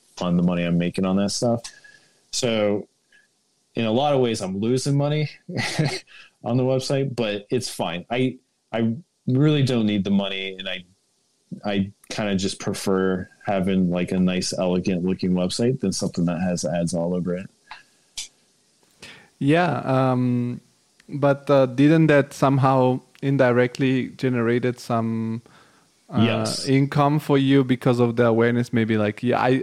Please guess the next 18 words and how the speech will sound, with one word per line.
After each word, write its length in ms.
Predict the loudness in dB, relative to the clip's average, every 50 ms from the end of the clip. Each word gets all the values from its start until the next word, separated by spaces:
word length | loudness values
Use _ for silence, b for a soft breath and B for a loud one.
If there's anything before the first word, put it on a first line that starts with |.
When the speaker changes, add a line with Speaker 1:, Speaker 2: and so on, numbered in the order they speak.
| -2 -4
Speaker 2:
I 40 | -4
think 380 | -4 -4 -4 -4 -4 -4 -6 -8
you 80 | -6
were 480 | -4 -2 -2 -2 0 0 0 -2 -4 -6 b b b b b b b b
speaking 800 | -20 -20 -20 _ _ -6 -6 -6 -6 -6 -6 -6 -4 -4 -2 -2
at 180 | -4 -4 -4
the 100 | -6 -8
D 220 | -8 -4 -4 -4 -4
two 240 | -4 -6 -6 -6 -4
conference, 500 | -2 0 0 0 0 0 -2 0 0 -2
at 100 | -2 0
least 180 | 0 0 2 0
at 120 | -2 0
their 160 | 0 -2 -2
podcast 580 | -2 -2 0 0 0 0 -2 -2 -2 -2 -2 -6
at 80 | -8 -6
some 200 | -4 -2 -2 -2
point, 520 | -2 -4 -4 -2 -2 -2 -2 -2 -4 -6